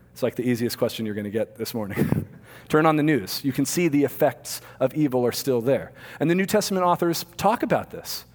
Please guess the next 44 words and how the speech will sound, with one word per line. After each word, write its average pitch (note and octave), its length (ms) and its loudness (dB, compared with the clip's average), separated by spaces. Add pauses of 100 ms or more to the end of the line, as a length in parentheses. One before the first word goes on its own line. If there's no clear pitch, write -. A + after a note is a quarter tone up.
(260)
They C#3 80 0
talk F#3+ 200 4
about F#3+ 140 4
how E3+ 100 4
Satan, F3 340 2
even F#3 160 0
though F#3 80 2
he's D#3+ 140 0
been C#3 140 2
dealt D#3+ 220 4
this, D3+ 180 0 (220)
again, C3+ 240 0
decisive E3 800 0
defeat - 640 -4
by B2 120 2
Jesus, B2 520 -2 (340)
he's F3 160 -2
still F#3+ 280 2
out E3 220 2
there C3+ 300 4 (140)
like C#3 180 0
a C#3 60 0
roaring C#3 480 2
lion A2+ 400 -2
looking B2+ 260 -4
for C3 100 -6
someone B2 340 -2
to - 80 -16
devour. A#2+ 360 -2
He's G#2+ 140 -8
still C#3 280 0 (260)
throwing D3 420 4 (220)
fiery C#3+ 420 4
darts C3 480 0
at B2 100 -6
believers. A2+ 580 -4 (160)
His B2 240 -4
influence D3+ 520 0
is A#2 80 -8
still D3+ 360 -2
there, B2 200 2
and A#2 80 -4
we're A#2 80 -4
still C#3 420 -2